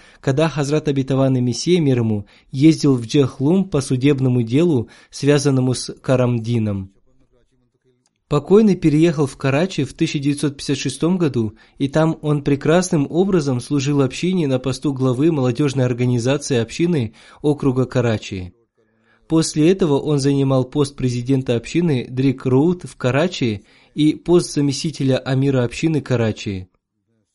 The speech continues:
В тысяча девятьсот восемьдесят четвертом году он был среди тех, кто встречал Хазрата четвертого халифа обетованного Мессии в Сакхаре во время его переселения из Пакистана. Он оставался в аэропорту до самого вылета Хузура.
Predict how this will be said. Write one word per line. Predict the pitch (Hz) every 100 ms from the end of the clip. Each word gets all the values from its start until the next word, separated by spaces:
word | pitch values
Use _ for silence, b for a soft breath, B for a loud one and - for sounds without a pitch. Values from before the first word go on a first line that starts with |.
| _ _ _ _ _ _ _ _ _ _ _
В | -
тысяча | - 208 214
девятьсот | 175 180 185 165
восемьдесят | 170 170 156
четвертом | 160 143 160 156 139
году | 135 127 135 190 190
он | 147 135
был | 151 160
среди | - 143 131
тех, | 135 - 160 185 - -
кто | 170
встречал | 156 - 175 - 180
Хазрата | 175 151 139 156 151
четвертого | 127 135 147 151 147 131
халифа | - 131 147 135
обетованного | 127 131 135 135 120 117
Мессии | 113 113 - 175 147 110 b b b
в | -
Сакхаре | - 139 - - 147 190 131 110 b b -
во | 131
время | 135 147 135
его | 127 147
переселения | 143 127 120 120 127 143 123
из | -
Пакистана. | 117 123 - 123 110 101 95 98 _ _ _ _ _ _ _ _ _
Он | 156 165
оставался | 180 175 160 175 170
в | 143
аэропорту | 143 139 139 127 165 175
до | 147
самого | - 143 139 131 123
вылета | 131 139 131 120
Хузура. | - 113 117 110 101 95